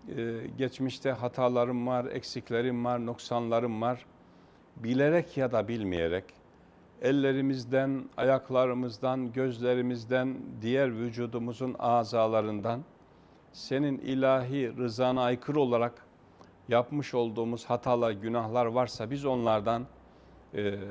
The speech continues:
şimdi senden af diliyoruz ya Rabbi, bizi affet.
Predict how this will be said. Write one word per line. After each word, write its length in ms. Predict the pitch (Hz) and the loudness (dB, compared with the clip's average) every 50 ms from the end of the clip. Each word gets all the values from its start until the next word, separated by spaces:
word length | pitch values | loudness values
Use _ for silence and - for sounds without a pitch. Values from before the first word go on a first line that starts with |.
| 98 104 101 - - - | -10 -10 -10 -10 -12 -12
şimdi 420 | - - - 156 143 123 110 120 | -12 -8 -4 -2 -2 -2 -2 -4
senden 460 | 113 - - 131 120 117 120 120 127 - - | -6 -2 -2 -2 -2 0 0 -2 -2 -2 0
af 280 | 147 151 147 - - - | 0 0 0 -2 -6 -12
diliyoruz 400 | 113 107 101 98 98 98 98 - | -6 -4 -2 -2 -2 -4 -4 -4
ya 140 | 107 104 | -4 -2
Rabbi, 280 | 104 107 104 139 156 147 | -2 -4 -6 -6 -8 -8
bizi 200 | 139 117 131 139 | -8 -4 2 4
affet. 540 | 127 110 - - - - - - - - | 4 4 4 -2 -12 -14 -14 -14 -20 -20